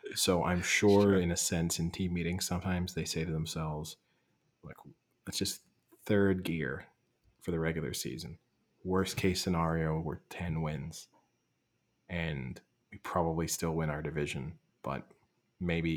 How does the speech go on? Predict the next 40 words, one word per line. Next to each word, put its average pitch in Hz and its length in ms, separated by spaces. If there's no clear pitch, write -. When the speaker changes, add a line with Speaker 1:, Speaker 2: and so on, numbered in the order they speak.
Speaker 1:
even 78 220
we're 73 140
a 71 60
wild 69 320
card. 60 300
W-, 95 160
but 78 240
if 82 160
we're 76 120
healthy 82 720
going 80 260
into 73 160
the 78 60
playoffs, 73 580
we 80 140
think 80 220
we 80 80
can 82 160
beat 78 180
anyone." 65 380
It's - 100
probably 87 520
the 78 100
mindset. 73 520
Speaker 2:
Yeah. 78 160
I-, 135 80
if 135 140
I 131 120
had, 143 260
if, 127 180
again, 107 380
we 107 120
don't 104 200
do 104 120
our 95 100
power 98 260
rankings 98 280
or 98 40
anything, 95 240
but 95 200